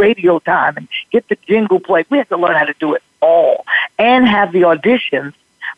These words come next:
for the actual contest. So, uh, and I remember, you know, all, all the different components. I sang the jingle,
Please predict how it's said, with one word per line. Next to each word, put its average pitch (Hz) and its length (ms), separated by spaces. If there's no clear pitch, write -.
for 165 440
the 156 340
actual 156 380
contest. 185 640
So, 160 320
uh, 156 40
and 160 120
I 170 100
remember, 170 480
you 175 100
know, 151 160
all, 175 340
all 165 200
the 165 120
different 156 360
components. 170 600
I 175 320
sang 180 260
the 170 80
jingle, 175 640